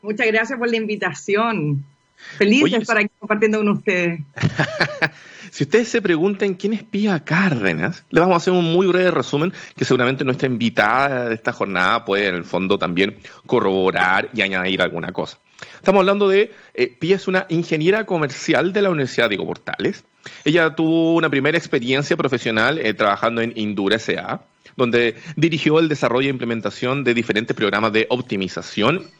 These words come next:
Speaker 2: con, de márgenes, ventas y cosas similares, para posteriormente, con el transcurso del tiempo, independizarse, buscar su propio destino, como diría Morgan Freeman por ahí, y, eh, creó y fue la gerente comercial del restaurante La Greda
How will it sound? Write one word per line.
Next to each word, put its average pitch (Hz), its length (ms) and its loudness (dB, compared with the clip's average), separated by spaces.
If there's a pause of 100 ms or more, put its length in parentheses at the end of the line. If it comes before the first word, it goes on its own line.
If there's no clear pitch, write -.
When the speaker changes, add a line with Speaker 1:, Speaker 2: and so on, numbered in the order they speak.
(280)
Speaker 2:
con, 87 360 -2
de 87 100 2
márgenes, 95 720 -2
ventas 87 360 -2
y 80 40 -8
cosas 78 240 -10
similares, 104 380 -4 (360)
para 220 160 6
posteriormente, 196 640 2
con 185 120 2
el 147 80 -2
transcurso 156 640 0
del 190 180 2
tiempo, 233 540 -2 (1000)
independizarse, 113 840 0 (260)
buscar 104 440 0
su - 120 -6
propio 95 220 0
destino, 95 500 -2
como 110 140 -2
diría 104 180 2
Morgan 98 280 -2
Freeman 110 240 -2
por 110 120 2
ahí, 156 220 -2 (180)
y, 214 280 0 (200)
eh, 135 240 2
creó 151 540 0 (320)
y 143 80 -4
fue 156 240 2
la 147 140 2
gerente 175 420 -4
comercial 165 460 -4
del 185 100 0
restaurante 143 640 -2 (220)
La 98 240 -2
Greda 90 520 -2